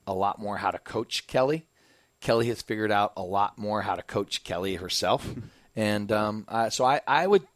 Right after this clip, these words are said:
really, to be honest with you, I would give Kelly more credit than I would give us, because I think Kelly has recognized the things that she has to improve on. She understands her deficiencies. She knows what pitches she doesn't throw very well. She knows what she needs to throw, um, but she's really put a lot of time into her,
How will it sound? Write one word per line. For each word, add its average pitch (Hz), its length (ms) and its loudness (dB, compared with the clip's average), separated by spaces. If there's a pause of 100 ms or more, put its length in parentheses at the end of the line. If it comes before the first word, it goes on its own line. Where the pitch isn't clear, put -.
(220)
really, 147 280 4
to 131 80 -8
be 127 100 0
honest 127 280 0
with 117 100 -4
you, 107 120 -2
I 127 140 0
would 170 160 -4
give 160 220 -4
Kelly 156 560 2
more 139 320 0
credit 131 420 0
than 120 120 -4
I 117 100 2
would 113 160 -4
give 117 260 0
us, 98 420 -2 (460)
because 110 260 -2
I 113 100 2
think 123 180 -4
Kelly 127 300 2
has 107 180 -2
recognized 104 920 -4
the 107 80 -8
things 120 280 -4
that 117 140 -6
she 117 160 -2
has 110 280 -4
to 107 120 -8
improve 101 400 -6
on. 92 140 -8
She - 180 -4
understands 110 520 -4
her 113 80 -8
deficiencies. 101 600 -8
She 104 160 -2
knows 107 240 -2
what 113 100 -8
pitches - 320 -6
she 110 100 -6
doesn't 104 320 -4
throw 110 160 -2
very 107 200 0
well. 101 320 -2 (200)
She - 160 -6
knows 117 240 0
what 151 140 -6
she 156 140 -4
needs 131 300 -6
to 123 100 -6
throw, 104 420 0 (400)
um, 107 380 -2
but 113 160 -2
she's 165 220 -6
really 190 180 -2
put 185 160 -4
a 170 60 -4
lot 151 180 0
of 139 80 -4
time 139 320 0
into 123 260 -4
her, 113 460 2